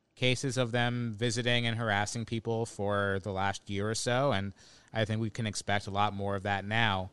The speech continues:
Um, now, I, I don't think it's imminent that they're gonna, like, round up anyone who's ever called themselves Antifa or been an Antifa demonstration or, like, people who just write about Antifa or talk about it like us.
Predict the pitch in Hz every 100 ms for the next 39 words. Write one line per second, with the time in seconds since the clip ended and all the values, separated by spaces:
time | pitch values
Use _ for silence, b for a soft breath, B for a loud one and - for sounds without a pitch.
0 | b b b b 123 117 110 107 101 101
1 | 101 _ _ _ _ - _ _ _ _
2 | _ _ _ _ _ 131 127 123 123 117
3 | - 123 - _ _ - 139 156 - 185
4 | 143 - 131 131 123 120 110 117 117 113
5 | 110 110 107 101 101 104 110 113 104 107
6 | 107 101 107 110 107 104 104 104 113 95
7 | 104 107 104 98 - 107 107 104 - 104
8 | 98 127 120 120 - 113 110 98 101 101
9 | 104 101 104 101 95 92 - 117 110 127
10 | 113 110 98 92 90 92 - B B B
11 | - 120 101 110 104 - 101 110 123 113
12 | 117 107 110 117 - 110 101 - 95 117
13 | 104 107 110 95 90 120 127 127 -